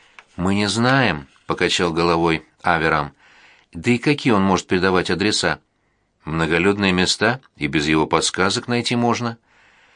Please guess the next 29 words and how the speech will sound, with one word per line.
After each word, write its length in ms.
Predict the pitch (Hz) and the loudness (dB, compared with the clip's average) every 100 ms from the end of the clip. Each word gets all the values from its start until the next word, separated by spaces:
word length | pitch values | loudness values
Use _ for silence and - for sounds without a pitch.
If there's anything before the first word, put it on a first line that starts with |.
| _ _ | _ _
Но 120 | 85 92 | -4 0
почему 400 | 127 - 151 151 | 0 0 0 2
тогда 280 | 110 98 | 0 0
кто-то 260 | 87 - 117 | -4 -2 -4
пытается 420 | - - 113 - | -2 0 2 0
получить 540 | - 110 113 - 135 - - _ | -2 0 0 0 -2 -4 -20 _
эти 200 | 120 120 | 0 0
гребаные 520 | 117 117 131 113 117 | 0 2 2 4 2
документы? 640 | 117 131 143 101 73 67 65 _ _ _ _ _ _ | 2 0 0 0 -2 -6 -12 _ _ _ _ _ _
Ведь 320 | 73 78 78 | -4 -4 -2
там 220 | - 92 | -2 -2
только 320 | 92 104 95 - | 0 -2 0 -2
ключ, 360 | 175 180 - | 2 2 2
насколько 420 | 85 - 87 80 | -2 0 -2 0
я 100 | 85 | -2
понимаю. 580 | 78 85 85 85 80 76 _ _ _ _ _ _ | 0 -2 0 0 -2 -4 _ _ _ _ _ _
Что 300 | - - 151 | -8 -4 0
посторонних 800 | 139 - - 117 156 156 - - - - _ | 0 -2 0 0 2 0 -4 -12 -20 -20 _
может 340 | 120 147 127 | 0 0 2
в 40 | 131 | -2
этом 200 | 131 120 | 0 -2
ключе 360 | 123 123 135 | -2 0 0
заинтересовать?» 840 | 113 120 117 123 - 120 78 69 - _ _ _ _ _ _ _ | 2 0 2 -2 0 0 0 -2 -10 _ _ _ _ _ _ _
Вот 240 | 73 76 | -6 -2
это 180 | 80 95 | -2 0
мы 140 | 90 | 0
и 40 | 92 | 0
пытаемся 540 | 101 104 117 110 - | 0 0 -2 0 -2
выяснить. 540 | 156 175 - 78 71 | 0 0 0 -6 -8